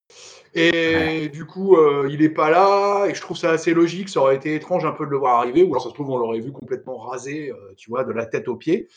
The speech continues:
Speaker 1: Mais, euh, donc, du coup, ils ont fait une espèce de feud de transition avec le Miz, en mettant dans la balance la famille,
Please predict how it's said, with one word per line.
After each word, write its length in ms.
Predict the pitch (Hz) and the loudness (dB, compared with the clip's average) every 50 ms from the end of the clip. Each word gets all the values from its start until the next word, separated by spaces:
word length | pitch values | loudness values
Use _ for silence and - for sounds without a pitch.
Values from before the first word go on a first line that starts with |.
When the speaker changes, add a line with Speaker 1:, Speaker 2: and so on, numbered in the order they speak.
| _ _ _ _ _ - - - _ _ _ | _ _ _ _ _ -20 -20 -20 _ _ _
Speaker 1:
Mais, 220 | 139 139 139 139 143 | -8 -4 -2 0 2
euh, 520 | 139 135 135 135 131 131 127 131 131 135 | 4 6 6 6 6 6 4 2 2 2
donc, 160 | 135 151 160 | 0 -2 -4
du 80 | 147 165 | -6 -6
coup, 160 | 156 - 214 | -4 -2 -2
ils 120 | 196 160 165 | -2 -2 -2
ont 60 | 156 | -2
fait 140 | - - 165 | 0 0 0
une 80 | 160 | 0
espèce 260 | 151 - - 160 147 | -2 -2 -4 -4 -2
de 100 | 143 156 | 0 -2
feud 300 | 151 147 - - 202 165 | -2 -2 -4 -6 -6 -2
de 80 | 147 156 | -2 -2
transition 580 | - - - 160 139 160 160 156 - - 175 160 | -2 -2 -4 -8 -6 -8 -10 -10 -10 -6 -6 -4
avec 260 | 135 139 143 139 - | -4 -2 -4 -4 -4
le 120 | 147 147 | -6 -4
Miz, 380 | 147 170 196 220 226 226 202 180 | -2 0 2 2 2 2 2 -2
en 180 | 156 147 143 | -2 -4 -4
mettant 300 | 147 151 151 151 165 160 | -4 -4 -4 -4 -4 -4
dans 80 | 151 147 | -2 -2
la 120 | 143 131 | -2 -4
balance 340 | 131 143 143 147 151 151 - | -4 -6 -6 -6 -8 -4 -2
la 100 | 160 156 | -2 -2
famille, 520 | 160 - 202 220 269 320 294 262 190 127 | 0 2 2 2 4 2 2 2 0 -2